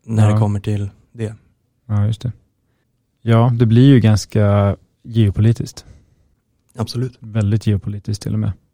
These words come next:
Speaker 2: Det är ju både då hur, som vi har sagt att geopolitik handlar om, hur politiken påverkar geografin
Speaker 1: Mm.
Speaker 2: och geografin påverkar politiken.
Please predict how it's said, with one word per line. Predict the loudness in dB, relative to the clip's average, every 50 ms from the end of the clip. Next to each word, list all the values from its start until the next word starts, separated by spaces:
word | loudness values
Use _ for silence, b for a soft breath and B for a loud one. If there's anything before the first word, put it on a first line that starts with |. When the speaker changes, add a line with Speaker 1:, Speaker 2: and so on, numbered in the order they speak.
| _ _ _ _ _ _ _ _ _ _ _ _ _ _ _
Speaker 2:
Det | -2 0
är | 2
ju | 4 4 4
både | 4 4 2 2 0 0
då | 0 -2 -4 -4 -6 -10 -12 -8
hur, | -2 0 2 2 2 0 0 -2 -6 -8 _ _ _ _ _ _ _ _ _ _ _ _ _ _ _
som | -4 0 0
vi | 0
har | 0
sagt | 0 -2 -4 -6 -6
att | -8
geopolitik | -4 -4 -4 -4 -4 -6 -6 -4 -2 -2 -4 -2 -2
handlar | -4 -4 -4 -4 -4
om, | -4 -6 -8 -10 _ _ _ _ _ _ _ _ _ _ _ -8
hur | -2 2 2 4 4 2 0 -2 -6 _ _
politiken | -10 -6 -6 -4 -4 -2 -2 -2 -2 -2 -4 -2 0 0 0 -2 -4 -8 _ _ _ _ _ _ _ _ _ _ _ -8
påverkar | -4 -2 -2 -2 -2 -2 -2 -4 -2 -2 -2 -2 -4 -8 _ _ _ _ _ _ _ _ _ _ _ _ _ _ _ _ -6
geografin | -4 -4 -2 -2 -2 -2 -4 -4 -6 -6 -10 _ _ _ _ _ -4
Speaker 1:
Mm. | -2 -2 -2 -4 _ -6
Speaker 2:
och | -2
geografin | 0 2 2 2 0 -2 -4 -4 -6 -4
påverkar | -4 -4 -4 -4 -6 -8 -10 -10
politiken. | -8 -8 -8 -8 -10 -12 -10 -10 -10 -12